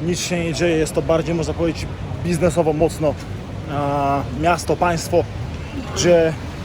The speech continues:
tutaj raczej, gdyby coś się działo, byłyby srogie kary. Najbardziej zadziwia mnie fakt, że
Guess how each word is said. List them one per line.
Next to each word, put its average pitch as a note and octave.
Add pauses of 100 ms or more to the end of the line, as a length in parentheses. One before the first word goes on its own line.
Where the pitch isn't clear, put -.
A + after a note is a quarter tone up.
(680)
tutaj F#3
raczej, F#3+ (220)
gdyby E3+
coś -
się F3+
działo, F#3 (1400)
byłyby F3+ (960)
srogie F3+ (920)
kary. F#3+ (760)
Najbardziej F3+
zadziwia E3+
mnie E3
fakt, E3+
że C#3+